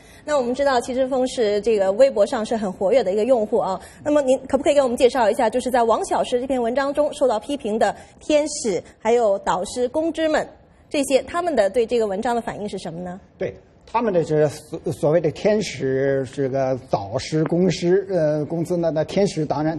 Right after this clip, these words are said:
Speaker 2: 他可能是指的这个，
Speaker 1: 薛蛮子。
Speaker 2: 呃，薛蛮子，
Speaker 1: 嗯。
Speaker 2: 天使投资人薛蛮子，公知那就是一切对这个政府持批评态度，对国家这个事务持批评态度的人。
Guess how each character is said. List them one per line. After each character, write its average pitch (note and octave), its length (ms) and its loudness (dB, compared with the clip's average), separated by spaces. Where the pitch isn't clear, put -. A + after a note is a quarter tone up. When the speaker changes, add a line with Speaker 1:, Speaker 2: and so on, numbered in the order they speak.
Speaker 2:
他 D#3+ 100 -8
可 D3+ 100 -2
能 D3+ 120 0
是 D3+ 140 -2
指 B2 280 -10
的 D3+ 140 0
这 D3 120 0
个， C3+ 200 -2
Speaker 1:
薛 A#3+ 160 -6
蛮 G#3+ 140 -8
子。 - 80 -8
Speaker 2:
呃， E3+ 180 2
薛 F#3+ 200 4
蛮 F3+ 260 2
子， C3 300 -6
Speaker 1:
嗯。 - 60 -8
Speaker 2:
天 G#3 140 2
使 E3+ 100 2
投 E3 200 2
资 F3+ 120 2
人 C#3+ 140 2
薛 D3 140 -2
蛮 D3+ 240 -2
子， A#2+ 280 -8
公 G#3 240 4
知 G#3 420 2
那 E3 140 2
就 D3 120 2
是 C#3 240 0
一 D3+ 180 -2
切 D#3 320 2
对 C3+ 340 0
这 B2 100 -8
个 A2 160 -6
政 D#3+ 160 4
府 A#2+ 180 -8
持 D3 200 -4
批 C#3+ 160 -6
评 D3 160 0
态 D#3 260 0
度， C3 220 -4
对 D#3+ 180 0
国 C#3 160 -6
家 D#3 220 -4
这 D#3+ 100 -4
个 C3 60 -2
事 D4 220 -2
务 C#3 180 0
持 - 200 -6
批 C#3+ 160 -2
评 C#3+ 160 0
态 F#3+ 240 0
度 C3 140 -4
的 B2 60 -4
人。 A#2 240 -8